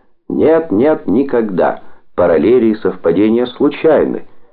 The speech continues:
Цивилизации развивались независимо». Столь же безапелляционны ярые диффузионисты. «Да, да, сколько угодно и кто угодно. Океаны не помеха, у всех цивилизаций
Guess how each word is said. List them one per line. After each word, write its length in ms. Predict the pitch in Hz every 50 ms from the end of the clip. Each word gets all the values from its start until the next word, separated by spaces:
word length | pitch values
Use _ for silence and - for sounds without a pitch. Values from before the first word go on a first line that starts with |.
| - - _ - -
Цивилизации 960 | 135 156 180 165 170 151 - 76 98 143 175 190 185 - - - 165 175 170
развивались 800 | 156 160 156 135 110 110 127 107 101 123 160 165 156 156 - - -
независимо». 920 | 90 113 127 120 123 120 117 160 175 170 175 - - 65 65 - - - - - - _ _ _ _ _ _ _ _ _ _ _
Столь 320 | - - - - 139 135 127
же 140 | 120 135 135
безапелляционны 1000 | 117 120 110 117 117 110 101 104 101 - - 95 98 98 101 104 113 127 123 - - -
ярые 520 | - 69 69 80 82 82 82 87 87 90 85
диффузионисты. 1000 | 85 107 - - 127 127 123 151 165 175 175 135 - - - - - - - - - - - - _ _ _ -
«Да, 420 | - 69 85 90 101 117 131 143
да, 420 | 139 120 104 104 113 131 135 135 -
сколько 460 | - - - 113 120 123 127 - 117
угодно 600 | 120 120 113 85 87 110 139 147 147 135 139 147
и 120 | 143 147
кто 380 | 143 - - - 120 139 147 143
угодно. 600 | 139 131 113 127 127 107 90 - - 65 69 76
Океаны 580 | - - - 107 120 151 170 185 180 175 175
не 120 | 175 175 170
помеха, 540 | 170 170 165 170 170 156 117 - - - 80
у 140 | 80 87
всех 500 | 87 - - - - 135 160 151 151 - - -
цивилизаций 1120 | - 123 123 131 120 117 87 65 62 - - - - - - - - - 139 147 135 -